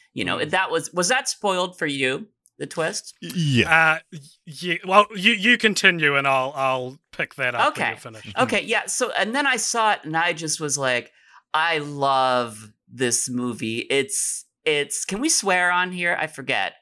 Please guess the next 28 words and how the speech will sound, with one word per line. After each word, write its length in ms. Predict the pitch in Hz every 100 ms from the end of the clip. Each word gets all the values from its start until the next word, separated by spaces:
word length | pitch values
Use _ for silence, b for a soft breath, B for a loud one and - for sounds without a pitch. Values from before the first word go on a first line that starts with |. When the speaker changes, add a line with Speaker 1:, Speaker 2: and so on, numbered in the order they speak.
| _ -
Speaker 1:
I'm, 120 | 131
Speaker 2:
Of 100 | -
Speaker 1:
I'm 60 | 127
Speaker 2:
course, 160 | 160 160 165
Speaker 1:
blanking 120 | 131 107
now. 180 | 98 143
Speaker 2:
yeah. 160 | 131 101 -
Speaker 3:
Yes. 80 |
Speaker 1:
Uh, 460 | 160 151 139 139 -
uh, 20 |
yeah, 240 | 185 208 160
it, 180 | 202 220
it's 240 | 220 269 -
Speaker 3:
<laughs> 80 |
Speaker 1:
fucking 360 | - 175 - 131
Speaker 3:
Almost 280 | 127 127 -
exclusively. 720 | - - 104 - 82 80 82
<laughs> 40 | 98
Speaker 1:
it's 280 | 294 180
fucking 680 | - 302 269 262 233 185 147
bonkers. 1200 | 123 156 233 294 320 330 - 180 110 90 107 - -
Like, 320 | 156 165 160
and, 140 | 180 175
and 160 | 190
I 100 | 202
Speaker 2:
Mm. 140 | 208 139
Speaker 1:
love 260 | 247 277
it. 200 | 185 135